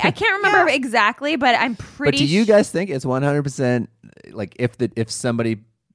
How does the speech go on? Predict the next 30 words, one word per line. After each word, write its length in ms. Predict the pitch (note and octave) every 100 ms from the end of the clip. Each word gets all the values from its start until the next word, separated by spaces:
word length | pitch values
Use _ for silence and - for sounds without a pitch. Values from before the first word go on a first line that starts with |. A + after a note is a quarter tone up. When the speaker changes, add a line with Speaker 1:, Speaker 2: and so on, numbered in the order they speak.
| _
Speaker 3:
if 160 | G#2+ -
a 100 | F#2
guy 380 | - G2+ G#2 G2+
plans 360 | - G2 F#2
the 100 | F#2
date, 380 | F2 F2 F2 - _ C2+ E2+
definitely 460 | G2 F2 - E2 E2
the 200 | D2+ D#2 - _ E2+
guy's 240 | D2+ D2
gonna 160 | D#2 D2
pay 180 | D2 C#2+
for 120 | -
the 80 | D2+
date? 240 | D2 D#2 _ _ -
Speaker 1:
I 80 | E4
mean, 200 | E4+ -
for 160 | F4
you, 320 | D4 C4 C#4+ -
it, 140 | A#3+ -
I 360 | A3+ C#4 D4+ - _ _ _
can't, 380 | - C4 A3+ F#3 _ _ _ _ _ _
I 120 | G#3+
can't 240 | A#3 C#4+ A#3+
be 100 | G#3+
a 40 |
hundred 480 | G3 A3 G3+ G3+ G#3
percent 420 | G3+ F#3+ G3 F3 _ _ _ _ -
truthful 420 | - G#3 - B3
on 160 | C4
this 240 | C#4 D4+